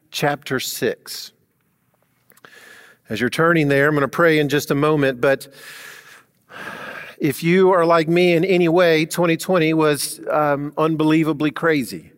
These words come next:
None of us expected that. I doubt that any of you, when you made your resolutions last year, that it included getting better at Zoom and making friends through a screen or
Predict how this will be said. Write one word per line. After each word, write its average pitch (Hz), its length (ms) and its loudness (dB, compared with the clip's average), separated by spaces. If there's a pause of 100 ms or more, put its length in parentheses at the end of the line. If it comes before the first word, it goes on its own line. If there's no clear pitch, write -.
(840)
None 143 120 2
of 147 100 0
us 156 180 0
expected 160 640 0
that. 160 340 4
I 151 120 2
doubt 151 340 2
that 143 240 0
any 165 240 2
of 143 100 -2
you, 160 260 2
when 156 120 0
you 151 100 0
made 151 240 0
your 147 120 0
resolutions 147 760 0
last 156 540 0
year, 156 260 2
that 147 100 -2
it 143 140 -2
included 156 640 0 (340)
getting 156 300 0
better 151 320 2
at 151 180 0
Zoom 165 640 2
and 139 600 0
making 147 360 -2
friends 160 560 0
through 147 220 0
a 135 40 0
screen 185 720 0
or 143 540 0